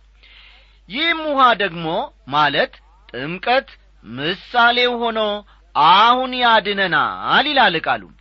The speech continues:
ለመሆኑ ስለ የትኛው ጥምቀት ነው የሚናገረው? በዚህ ስፍራ የሚናገረው ስለ መንፈስ ቅዱስ ጥምቀት ነው። ልብ በሉ፣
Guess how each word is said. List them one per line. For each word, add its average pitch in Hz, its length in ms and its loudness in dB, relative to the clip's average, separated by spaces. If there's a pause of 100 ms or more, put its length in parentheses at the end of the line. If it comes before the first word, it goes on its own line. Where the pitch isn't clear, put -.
(280)
ለመሆኑ 160 540 -2 (500)
ስለ 302 200 -10
የትኛው 269 680 0
ጥምቀት 196 480 -8
ነው 175 240 -4
የሚናገረው? 139 1120 -6 (840)
በዚህ 127 240 -12
ስፍራ 160 220 -6 (100)
የሚናገረው 160 840 0 (520)
ስለ 143 240 -4
መንፈስ 226 540 -2
ቅዱስ 185 400 -8
ጥምቀት 170 440 -6
ነው። 117 180 -12 (640)
ልብ 175 220 -4
በሉ፣ 135 180 -4